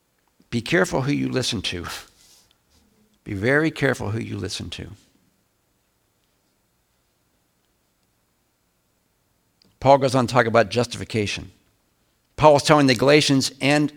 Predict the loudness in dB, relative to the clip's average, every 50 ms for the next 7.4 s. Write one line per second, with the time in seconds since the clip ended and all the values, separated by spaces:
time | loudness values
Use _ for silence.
0 | -8 _ -4 -4 -2 0 2 2 2 4 4 2 2 2 -4 -2 0 0 0 0
1 | -2 0 2 2 2 2 0 -4 -2 -2 0 0 -2 -2 -2 2 2 2 2 2
2 | 2 0 0 0 0 -2 -2 -4 -6 -10 _ _ _ _ _ _ _ -8 -2 0
3 | 0 2 2 0 0 -2 -2 -4 -4 -6 -6 -4 0 4 4 4 4 2 -4 -8
4 | -8 -8 -8 -8 -10 -14 -20 -20 _ _ _ _ _ _ _ _ _ _ -20 _
5 | _ _ _ _ _ _ _ _ _ _ _ -4 0 2 2 2 2 2 0 0
6 | 0 0 -2 -2 0 0 0 0 0 0 -2 -2 -2 -2 -4 -4 -4 -2 -2 -2
7 | -4 -4 -6 -10 -8 -6 -8 -8